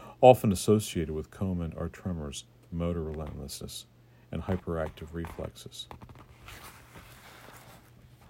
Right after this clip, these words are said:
So xylene is the heavy one. Um, use all of them in moderation. And, and, uh, what I would say is be careful with the, uh,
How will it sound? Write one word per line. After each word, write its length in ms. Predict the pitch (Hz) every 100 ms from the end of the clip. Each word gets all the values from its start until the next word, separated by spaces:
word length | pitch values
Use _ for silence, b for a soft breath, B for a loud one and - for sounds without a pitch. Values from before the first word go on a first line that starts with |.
| - - - - B B B B B B
So 320 | - 95 87 -
xylene 460 | 101 104 107 107 101
is 120 | 87
the 100 | 90
heavy 240 | 101 107 104
one. 300 | 104 107 101 - -
Um, 440 | 92 85 82 82 80 - B B B B -
use 240 | 90 85
all 200 | 87 92
of 40 | 92
them 120 | 92
in 60 |
moderation. 640 | 85 85 82 87 90 - 80
And, 160 | 78 76
and, 220 | 80 80
uh, 120 | 80 80
what 180 | 85
I 80 | 98
would 140 | 117 -
say 120 | 90
is 120 | 82
be 140 | 92
careful 440 | 87 - 104 - 92
with 220 | 87 78
the, 360 | 82 78
uh, 40 | 78